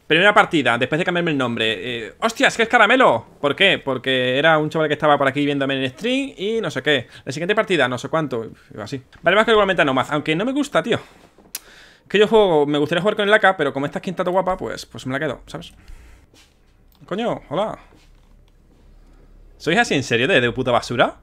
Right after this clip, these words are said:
Oye, ¿hablas ahora? Se han cambiado de s-, se han cambiado de servidor solo para estar aquí.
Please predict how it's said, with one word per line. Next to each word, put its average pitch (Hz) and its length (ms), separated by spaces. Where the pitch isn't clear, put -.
Oye, 165 300
¿hablas 139 220
ahora? 165 260
Se - 180
han 131 80
cambiado 135 300
de 120 60
s-, - 220
se - 140
han 127 60
cambiado 143 220
de 120 60
servidor 120 520
solo 156 180
para 120 140
estar 123 200
aquí. 113 220